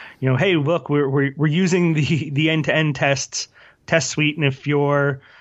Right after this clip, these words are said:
if your distribution or service or whatever you're offering passes it, that means all the kube control commands work against it, then, then, <laughs> you know, what el-, what else do you need to, uh, to specifically focus on?"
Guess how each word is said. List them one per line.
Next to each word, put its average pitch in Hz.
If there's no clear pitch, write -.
if 123
your 139
distribution 139
or 127
service 139
or 127
whatever 135
you're 131
offering 131
passes 147
it, 139
that 139
means 143
all 139
the 131
kube 160
control 151
commands 143
work 170
against 143
it, 156
then, 135
then, 135
<laughs> -
you 160
know, 143
what 156
el-, 160
what 156
else 156
do 151
you 147
need 151
to, 135
uh, 123
to 131
specifically 135
focus 131
on?" 113